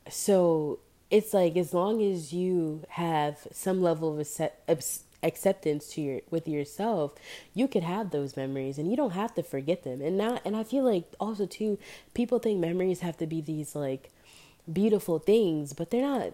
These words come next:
No, not all of our memories are beautiful. Like, we all have memories that, like, we wanna push to the back of our mind and never, you know, pick them up. But, like, if you see something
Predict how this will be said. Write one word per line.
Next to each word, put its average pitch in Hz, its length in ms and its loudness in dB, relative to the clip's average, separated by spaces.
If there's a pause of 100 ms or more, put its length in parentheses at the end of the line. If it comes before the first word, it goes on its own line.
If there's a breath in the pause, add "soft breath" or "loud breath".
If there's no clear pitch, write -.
No, 180 240 -6
not 247 300 0
all 220 140 0
of 214 80 -4
our 202 100 0
memories 196 400 0
are 143 80 -2
beautiful. 147 540 -4
Like, 147 260 0 (260)
we 208 140 0
all 233 160 2
have 208 420 -2
memories 196 600 2
that, 156 260 2
like, 151 340 2 (300 loud breath)
we 220 120 4
wanna 185 220 4
push - 280 -2
to 160 60 -4
the 151 80 2
back 147 280 2
of 156 100 -2
our 147 140 -4
mind 151 460 -2
and 147 200 0
never, 143 520 0 (100)
you 214 140 2
know, 139 140 2
pick 160 260 -6
them 151 160 -2
up. 175 240 0
But, 156 80 2
like, 147 260 0
if 165 140 -6
you 190 160 0
see 226 240 -2
something 143 580 -4